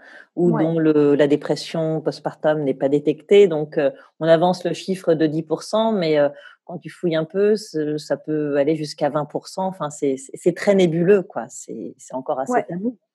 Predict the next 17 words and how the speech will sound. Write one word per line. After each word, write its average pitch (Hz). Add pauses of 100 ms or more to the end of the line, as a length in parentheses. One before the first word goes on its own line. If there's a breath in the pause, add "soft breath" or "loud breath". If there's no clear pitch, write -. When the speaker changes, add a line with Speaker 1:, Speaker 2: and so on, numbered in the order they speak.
(2250 loud breath)
Speaker 1:
Juste -
pour 339
finir 254
sur, 180
euh, 151
cette 156
deuxième 151
dépression 160
du 269
Speaker 2:
Mm. 269
Speaker 1:
postpartum, 262
tu -
as 170
repris 175
le 175
même 185
traitement 226